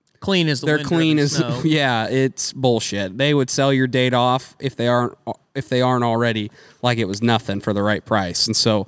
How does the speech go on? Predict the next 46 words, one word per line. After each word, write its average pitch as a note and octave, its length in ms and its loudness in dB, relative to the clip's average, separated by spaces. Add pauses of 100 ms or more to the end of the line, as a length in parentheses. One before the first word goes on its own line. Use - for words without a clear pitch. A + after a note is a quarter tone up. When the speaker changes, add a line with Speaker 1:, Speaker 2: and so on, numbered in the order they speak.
(220)
Speaker 2:
Google, C#3 400 4
Facebook, A2 640 -2 (460)
Meta, A2 340 2
yeah, G2+ 380 -2 (180)
uh, G2+ 300 -4
Twitter, G#2+ 420 2 (240)
all G2+ 160 -2
that F#2 160 -6
shit. - 280 -6
They're D3 160 4
doing G#2 300 0
it. G#2 120 -4
YouTube, C3 560 0 (400)
they're D3 160 2
all B2+ 140 2
doing G#2 300 0
it. A2 140 -4 (560)
And C3+ 140 2
it's C3 100 0
scary, C#3 540 2
but, A#2 360 0 (240)
I A2+ 120 0
mean, A2 380 0 (1400)
I F#3+ 120 2
don't A3 120 4
know. F#3 140 4
I C#3 140 4
just E3 180 0
think E3 160 2
it's, C#3 140 -4
yeah, C#3 200 2
I D3+ 60 2
think E3 140 2
it's C3+ 140 0
funny. B2 280 2
I A#2+ 60 2
think C3 200 2
it's, B2+ 180 0
uh, A2 260 2 (360)
I B2 60 -2
think C3 220 2
they're A#2 100 2
totally B2+ 380 2
just A2+ 180 -2
going A2+ 240 4
after G#2 480 0